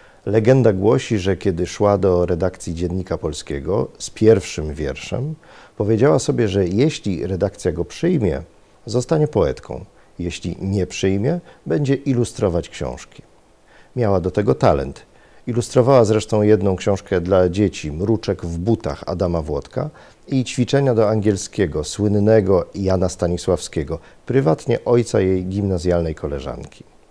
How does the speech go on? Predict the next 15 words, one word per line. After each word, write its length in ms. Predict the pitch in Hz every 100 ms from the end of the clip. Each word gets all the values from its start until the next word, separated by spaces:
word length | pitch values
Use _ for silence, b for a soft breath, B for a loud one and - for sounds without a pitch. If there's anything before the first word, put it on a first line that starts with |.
| b b b b b _
Później, 480 | - 123 101 120 170 156 b b _
pod 140 | - 92
koniec 320 | 104 85 -
lat 160 | 85 -
sześćdziesiątych, 800 | 95 85 87 87 80 131 123 B B B _
zacznie 520 | 98 123 135 - 123 117
robić 340 | 117 110 -
kolaże, 580 | - 107 92 73 69 71
które 320 | - 101 95
do 120 | 95
końca 380 | - 117 120 110
życia 280 | 95 107 98
będzie 260 | 92 90
wysyłać 480 | 87 92 - 104 90
znajomym 580 | 85 92 90 101 107 104